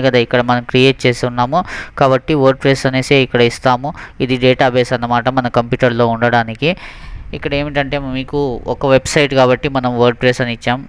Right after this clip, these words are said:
మీకు రెండో వెబ్సైట్ కూడా create చేయాలంటే దీన్నే మనం copy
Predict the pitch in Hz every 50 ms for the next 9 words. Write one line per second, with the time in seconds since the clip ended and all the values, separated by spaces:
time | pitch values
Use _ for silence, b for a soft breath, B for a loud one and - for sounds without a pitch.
0 | - 131 135 - - 139 135 135 135 139 139 151 151 151 143 143 139 131 - -
1 | 156 139 131 - - 135 135 127 - 127 131 131 139 131 - - 139 127 123 123
2 | 127 120 - 147 151 147 B B B B B B B B - 127 135 143 156 156
3 | 156 160 160 156 151 143 135 135 135 - - 135 135 131 - 151